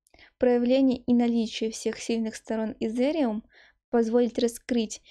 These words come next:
весь тот технический и управленческий потенциал всего проекта.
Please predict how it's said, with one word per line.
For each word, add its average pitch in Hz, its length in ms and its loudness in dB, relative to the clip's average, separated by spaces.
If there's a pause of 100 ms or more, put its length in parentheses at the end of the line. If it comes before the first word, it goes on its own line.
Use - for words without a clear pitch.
(180)
весь 233 300 0
тот 226 280 0
технический 226 720 -4
и - 180 -6
управленческий 233 840 0
потенциал 233 920 -6
всего 220 380 -4
проекта. 208 600 -2